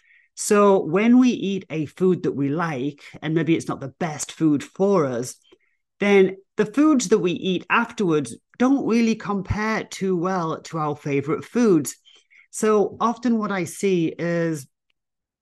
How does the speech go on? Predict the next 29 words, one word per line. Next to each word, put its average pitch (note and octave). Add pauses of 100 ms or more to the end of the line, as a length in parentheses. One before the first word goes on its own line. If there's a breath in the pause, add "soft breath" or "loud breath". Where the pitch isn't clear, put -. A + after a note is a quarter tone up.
(400)
people F#3
sticking F#3+
to F3+
meal F#3
plans E3+
and C#3
diet E3+
type D#3+
foods D#3+
during D#3
the E3+
week, C#3+ (500 soft breath)
and G#3
then G#3+
they G3
let F3
loose E3
a D#3+
little D#3
bit D#3
on D#3+
the D#3+
weekend, D3
or D3
they D3
have C3+
their C#3+
cheat G3
meal D#3